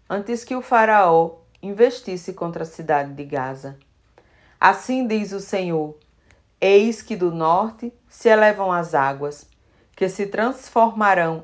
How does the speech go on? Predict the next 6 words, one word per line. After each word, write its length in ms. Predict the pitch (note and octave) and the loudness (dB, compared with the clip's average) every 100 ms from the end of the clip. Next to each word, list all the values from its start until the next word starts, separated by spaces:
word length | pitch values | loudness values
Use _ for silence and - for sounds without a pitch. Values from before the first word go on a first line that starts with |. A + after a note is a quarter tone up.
| - | -12
em 160 | G3 | -12
torrente 720 | G3+ B3 B3 G#3 F3 E3 E3 - | -4 -2 -2 -2 -6 -6 -10 -12
transbordante. 1000 | E3 D#3 D3 C#3+ C#3 C#3+ C#3 C3+ - - _ _ _ _ _ _ _ _ _ _ _ _ _ _ _ | -6 -6 -6 -8 -6 -8 -10 -10 -18 -20 _ _ _ _ _ _ _ _ _ _ _ _ _ _ _
Inundarão 720 | B3 B3+ C#4+ C4 C4+ G#3+ G#3 A#3 | -4 0 2 4 6 6 2 -2
essa 280 | A#3+ - C4 | -4 -6 -6
terra 580 | - D#3+ F3 F3 D3+ | 2 4 4 0 -8